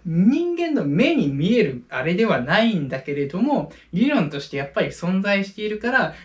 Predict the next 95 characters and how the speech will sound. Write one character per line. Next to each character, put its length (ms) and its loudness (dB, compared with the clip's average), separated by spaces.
こ 100 -4
こ 120 -2
ら 120 0
辺 380 0
を 100 2
意 140 2
識 300 -6
し 160 -10
て 120 -4
や 200 0
る 160 -4
と、 480 -4
ま 100 -4
あ、 60 0
結 220 -2
果 140 -4
と 140 -4
し 100 -8
て 140 0
や 80 4
っ 80 -6
ぱ 120 -2
り 140 -4
変 140 2
わ 100 4
っ 80 -10
て 120 -6
く 160 -8
る 120 -4
よ 80 -10
ね 180 0
と 100 -10
い 100 -10
う 60 -12
と 80 -8
こ 180 -2
ろ 60 2
は 80 2
あ 80 4
る 140 -2
の 120 -16
で、 280 -4
ま 120 -4
あ、 180 -6
ま 180 2
だ 140 0
な-、 340 0
な 140 0
ん 40 -4
か 120 -2
ね、 200 -8
こ 300 -8
う、 20 -20
目 200 2
に 120 2
見 160 0
え 100 0
な 80 -4
い 60 -8
ん 80 -8
で、 160 -12
こ 160 -4
こ 100 -2
ら 80 0
辺 240 -4
の 120 0
微 140 -2
生 240 -2
物 220 -4
の 80 -14
活 300 -8
性 100 -2
を 60 0
抑 280 -4
え 60 0
る 60 -8
と 80 -12
か 100 -12
納 180 -2
得 320 -4
で 160 0
き 80 -6
な 120 2
い 80 -6
か 100 -10
も 80 -14
し 140 -10
れ 100 -6
な 100 -4
い 100 -6
で 80 -12
す 120 -18
け 100 -8
ど 140 -4
も、 260 0